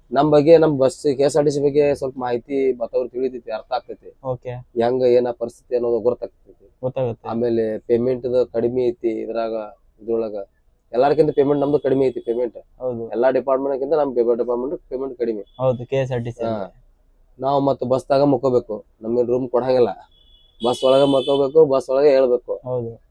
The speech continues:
Speaker 1: ಮತ್ತ ಎಲ್ಲಿ ಹಳ್ಳಿಗಳು ಹೋದಾಗ ಅಲ್ಲಿ ಸೇಫ್ಟಿ ಇಲ್ಲ, ಅಲ್ಲಿಯೂ ನಮ್ದು ಹಂಗ ಪರಿಸ್ಥಿತಿ, ಬಸ್ ಒಳಗೆ ಇರ್ಬೇಕು.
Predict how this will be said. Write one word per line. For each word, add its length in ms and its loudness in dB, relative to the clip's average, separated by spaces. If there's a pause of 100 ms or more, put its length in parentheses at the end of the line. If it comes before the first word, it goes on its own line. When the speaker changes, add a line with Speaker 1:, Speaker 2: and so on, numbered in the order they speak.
(340)
Speaker 1:
ಮತ್ತ 260 -4 (1120)
ಎಲ್ಲಿ 200 2
ಹಳ್ಳಿಗಳು 360 10
ಹೋದಾಗ 300 10
ಅಲ್ಲಿ 220 8
ಸೇಫ್ಟಿ 340 0
ಇಲ್ಲ, 180 4 (720)
ಅಲ್ಲಿಯೂ 280 4
ನಮ್ದು 220 6
ಹಂಗ 160 0 (300)
ಪರಿಸ್ಥಿತಿ, 400 -4 (960)
ಬಸ್ 200 -4
ಒಳಗೆ 200 8
ಇರ್ಬೇಕು. 340 8